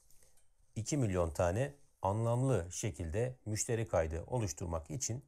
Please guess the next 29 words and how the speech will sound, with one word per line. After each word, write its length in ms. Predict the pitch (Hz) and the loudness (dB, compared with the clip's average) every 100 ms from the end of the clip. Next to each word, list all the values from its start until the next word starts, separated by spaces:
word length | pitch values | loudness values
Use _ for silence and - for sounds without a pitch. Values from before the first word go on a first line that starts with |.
| _ - | _ -2
yaklaşık 480 | 131 95 85 - | -2 -2 -8 -8
yirmi 280 | 139 139 107 | -6 -4 -4
dakikalık 520 | 85 82 - 85 80 | -4 -8 -8 -8 -6
bir 100 | 117 | -6
zaman 380 | 98 90 85 123 - - | -4 -2 -2 -4 -10 -8
yeterli. 420 | 113 92 85 101 135 | -6 0 0 0 -4
Bu 60 | |
tabi 260 | 147 131 127 | -2 -2 -2
bilgisayarın 440 | 131 123 135 127 | -2 2 4 4
C 220 | 120 131 | 0 -4
P 120 | 123 123 | -4 -4
U'suyla, 380 | - 104 104 | -2 0 0
ram 160 | 107 117 | 0 0
ile 160 | 113 104 | -2 -2
falan 260 | 117 110 | -2 -2
da 60 | 85 | -2
alakalı. 380 | 76 73 131 143 | -4 -4 -4 -2
Şu 120 | 120 | -2
anda 240 | 104 117 | 0 0
ben 160 | 120 127 - - - - | -2 -4 -14 -20 -12 -4
i 160 | 120 | 0
beş 200 | 98 - | 0 0
yedinci 340 | 131 123 117 107 | 0 2 0 0
nesil 280 | 90 98 | -2 -4
bir 100 | 104 | -4
makinenin 440 | 107 117 110 90 101 | -2 -2 -2 -2 -2
üzerindeki 460 | 101 87 95 - | -2 -2 -4 -4
sanal 280 | 147 135 131 | -2 2 2
makinede 460 | 110 98 90 80 | 0 -2 -2 -2